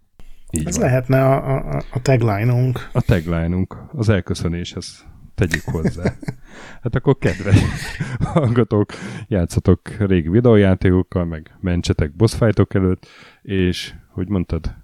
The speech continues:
Speaker 1: ha nehéz az élet, gondoljatok régi videójátékokra. És, ö, sétáljatok az Alpokban, de mondjatok nemet a piócákra, meg az ópiumra. És Patti, neked nagyon szépen köszönjük, hogy ezt a régóta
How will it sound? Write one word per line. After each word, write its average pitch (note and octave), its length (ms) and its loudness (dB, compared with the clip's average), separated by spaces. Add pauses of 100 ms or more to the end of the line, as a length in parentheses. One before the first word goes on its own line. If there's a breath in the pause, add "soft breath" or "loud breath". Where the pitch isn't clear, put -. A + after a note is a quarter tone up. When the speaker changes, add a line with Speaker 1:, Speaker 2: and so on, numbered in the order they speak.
(180)
Speaker 1:
ha - 140 -6
nehéz F#2+ 360 4
az F2 140 2
élet, F2+ 520 2
gondoljatok F2+ 600 0
régi F2 240 0
videójátékokra. F2 1000 -2 (360)
És, E2 420 -2
ö, E2+ 240 2 (680)
sétáljatok E2+ 600 2
az E2+ 100 -2
Alpokban, F2 600 2
de D#2+ 260 -2 (400 soft breath)
mondjatok F#2 440 2
nemet E2+ 300 0
a F2 120 2
piócákra, E2+ 720 2
meg E2 220 0
az E2 200 -2
ópiumra. E2 720 0 (580 loud breath)
És A#2 120 0
Patti, - 300 2
neked F#2+ 300 2
nagyon F2 220 2
szépen E2 340 -4
köszönjük, E2 500 -6
hogy F2 280 -6 (320)
ezt - 220 -2
a - 40 6
régóta F#2 600 2